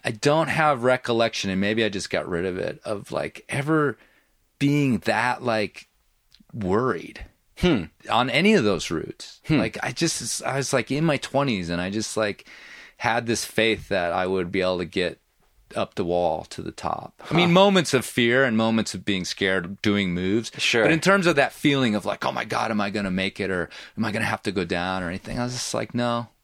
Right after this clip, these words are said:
Speaker 1: I'll just keep, as long as I got enough food and I'm fine." And I usually would go heavy. So I'd, like, you know, I'll just sit here for, "Oh, it's snowing."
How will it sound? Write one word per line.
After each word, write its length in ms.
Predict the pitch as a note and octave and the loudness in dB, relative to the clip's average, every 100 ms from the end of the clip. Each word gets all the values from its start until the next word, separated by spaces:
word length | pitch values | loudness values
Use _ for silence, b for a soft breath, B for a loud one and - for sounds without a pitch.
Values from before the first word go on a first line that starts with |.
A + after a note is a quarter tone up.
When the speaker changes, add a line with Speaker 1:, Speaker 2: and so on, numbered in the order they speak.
| _ _ - | _ _ -10
Speaker 1:
I'll 80 | B2 | -6
just 220 | B2 - | -6 -4
keep, 280 | A2+ A2 _ B B B B B B G#2 | -4 -4 _ B B B B B B -4
as 100 | A2+ | 0
long 160 | B2 | 2
as 80 | B2+ | 2
I 80 | C3 | 2
got 200 | B2+ B2 | 2 2
enough 180 | B2 - | 0 -2
food 460 | - A#2+ B2 A#2 | 0 2 4 2
and 220 | G2+ F#2 G2+ | 0 -2 -4
I'm 220 | G#2 F#2+ | -4 -4
fine." 340 | - F#2 G2+ F2+ | 0 0 0 -2
And 80 | |
I 60 | F2 | -4
usually 340 | F#2 F#2 F2 | -4 -4 -2
would 160 | E2+ F2 | -4 -4
go 160 | F2+ D#2 | -4 -4
heavy. 340 | F2 F#2 D#2 | -4 -2 -4
So 200 | - - | -4 -6
I'd, 180 | E2+ F2+ | -6 -6
like, 220 | E2+ E2+ _ _ _ _ - | -8 -8 _ _ _ _ -8
you 100 | G2 | -8
know, 200 | E2+ F2 _ - - | -6 -10 _ -12 -6
I'll 100 | A2+ | -6
just 140 | - | -6
sit 440 | - - - A#2 | -8 -8 -2 -2
here 180 | B2+ F2 | 0 -2
for, 200 | - E2 _ A2 - | -2 -6 _ -6 -2
"Oh, 200 | C3+ B2 | 0 0
it's 160 | - | -4
snowing." 520 | - A#2 G#2+ B2+ C#3+ | -4 0 0 0 -4